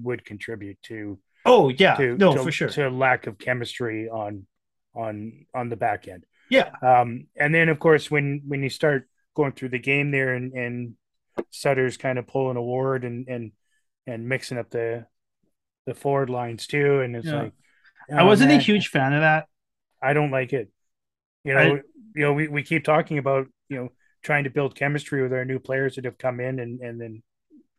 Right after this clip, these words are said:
Speaker 1: yeah, once
Speaker 2: It, it, it would be one thing if the D N A line, which I love, um, if that line wasn't good, but they were the best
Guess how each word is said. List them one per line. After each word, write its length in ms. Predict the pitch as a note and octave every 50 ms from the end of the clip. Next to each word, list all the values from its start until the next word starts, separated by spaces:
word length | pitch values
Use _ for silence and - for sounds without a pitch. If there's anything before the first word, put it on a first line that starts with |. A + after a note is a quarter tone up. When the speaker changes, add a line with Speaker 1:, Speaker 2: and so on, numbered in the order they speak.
| _ _ _ _ _ - C#3 - - _ _ _ _ _ _ _ _ _ _ _ _ _ _ -
Speaker 1:
yeah, 220 | D3 C#3 B2 G#2 G2+ A2 _ _ _ - D3 _ -
once 320 | C#3 C#3+ C#3+ C#3 - - -
Speaker 2:
It, 200 | A3 A#3 A#3 - -
it, 100 | G#3+ - _ -
it 100 | G#3 G#3+ G3+
would 140 | G#3+ G3+
be 140 | - A3+ A#3+
one 400 | A3+ F#3+ D#3 D3 D3 F3 G3 G3
thing 540 | F3+ - - C3+ B2+ B2+ B2+ C3 C3+ D3+ - -
if 640 | D3+ C#3 C3 C#3 - - - - - - - - _
the 560 | - D3+ C#3+ C#3+ C#3+ D3 C#3+ C3+ C3+ C3 B2+ A#2+
D 240 | A#2+ D3 C#3 C#3 C3+
N 140 | C#3 C3 B2+
A 180 | A#2+ A#2+ A#2+
line, 340 | A#2+ A#2+ A#2 A2+ A#2 A#2 A#2+
which 160 | A#2+ A2+ -
I 100 | B2+ A2+
love, 400 | A2 A2 A2+ A2+ G#2+ G2+ G2+ - _ _ _ - - - - - - _ _ _ -
um, 400 | - C3+ B2 A#2 A2+ A2+ A#2 A#2+ - _ - - -
if 160 | D3+ C3+ B2
that 340 | - D3+ D3 C#3+ C#3+ C#3+ -
line 480 | C3 C3 B2+ B2+ B2+ B2+ B2 C3 C#3+ C#3+ _ _ _
wasn't 580 | - D3+ C3 B2 C#3 C3 A2+ B2+ B2 A2+ - _
good, 320 | - A2 G#2+ C3 D#3 D#3+ - - - _ -
but 240 | D3 C#3+ C#3+ B2+ -
they 160 | - D#3 E3+
were 460 | F3+ D3+ C3 C3+ C#3 C#3+ C#3+ C#3+ C#3
the 160 | B2+ B2+ A#2+ - -
best 400 | C#3 B2 - - - - -